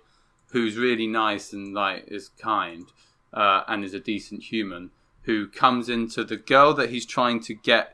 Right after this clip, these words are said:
him, who the girl called, uh, Adaki, I believe her name is. Hold on. Um, and she tries to, she, he comes into her life and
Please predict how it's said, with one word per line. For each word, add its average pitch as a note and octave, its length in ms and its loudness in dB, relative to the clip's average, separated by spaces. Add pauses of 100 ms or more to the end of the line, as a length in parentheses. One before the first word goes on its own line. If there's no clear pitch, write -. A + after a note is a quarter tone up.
him, A2+ 500 -4
who B2 140 -8
the A#2 120 -4
girl C3 340 4
called, A2 440 -4
uh, G#2+ 280 4
Adaki, C#3 600 -2
I B2+ 60 -2
believe C#3+ 340 -6
her D3+ 120 -2
name D#3 260 -4
is. F3+ 220 -10
Hold F#2+ 260 -6
on. C#3 200 -4 (460)
Um, G#2 420 2 (880)
and A#2 420 2 (240)
she - 240 -12 (100)
tries E3+ 300 6
to, D3 100 -8 (100)
she, F3 320 -2
he E3+ 240 0
comes E3 220 2
into D3 180 0
her A#2+ 140 6
life A2 360 4
and G#2 220 -8